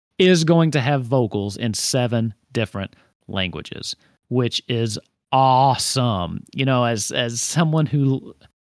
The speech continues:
loves that section of the game and just is,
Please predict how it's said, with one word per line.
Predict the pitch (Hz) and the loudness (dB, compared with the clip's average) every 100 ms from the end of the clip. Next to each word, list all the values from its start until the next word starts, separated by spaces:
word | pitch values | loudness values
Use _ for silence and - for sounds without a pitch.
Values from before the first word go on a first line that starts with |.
| _ _ _ | _ _ _
loves | 127 147 160 180 151 127 | 2 4 6 4 2 2
that | 156 143 | 2 2
section | - 160 143 151 | 0 0 0 0
of | 143 | 0
the | 123 | 0
game | 120 139 131 131 | 0 0 0 0
and | 156 185 147 117 113 - - - 139 | 0 2 2 0 -4 -10 -18 -18 -6
just | 135 117 - | -4 -4 -6
is, | 180 123 - | -6 -4 -6